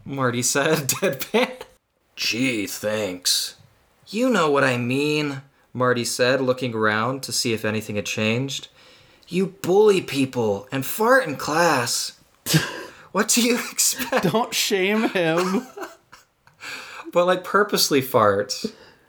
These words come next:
Speaker 2: Okay.
Speaker 1: You're right. I don't think you should shame a person for, like, letting one loose. But if you're, like, going,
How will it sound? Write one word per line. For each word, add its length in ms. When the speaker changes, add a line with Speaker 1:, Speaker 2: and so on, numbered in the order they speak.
Speaker 2:
Okay. 420
Speaker 1:
You're 160
right. 220
I 80
don't 160
think 100
you 80
should 140
shame 260
a 80
person 400
for, 220
like, 200
letting 300
one 160
loose. 460
But 300
if 120
you're, 140
like, 240
going, 300